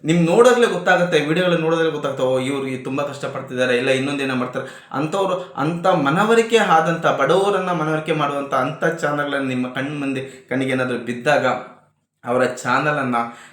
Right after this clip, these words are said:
ಸಬ್ಸ್ಕ್ರೈಬ್ ಮಾಡಿ, ಆ ವಿಡಿಯೋಗೆ ಒಂದು ಲೈಕ್ ಕೊಡಿ, ಅವರ ವಿಡಿಯೋವನ್ನು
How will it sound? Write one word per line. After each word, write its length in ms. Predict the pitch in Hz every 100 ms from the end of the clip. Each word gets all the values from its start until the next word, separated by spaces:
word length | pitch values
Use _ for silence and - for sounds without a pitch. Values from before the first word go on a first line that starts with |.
| - -
ಸಬ್ಸ್ಕ್ರೈಬ್ 460 | 131 - 175 151
ಮಾಡಿ, 540 | 135 123 117 113 - - 113
ಆ 160 | 127
ವಿಡಿಯೋಗೆ 440 | 120 131 160 170 135
ಒಂದು 240 | 127 120
ಲೈಕ್ 360 | 113 151 170 156
ಕೊಡಿ, 360 | 127 123 123 120
ಅವರ 140 | 123
ವಿಡಿಯೋವನ್ನು 920 | 113 131 143 135 113 123 117 107 -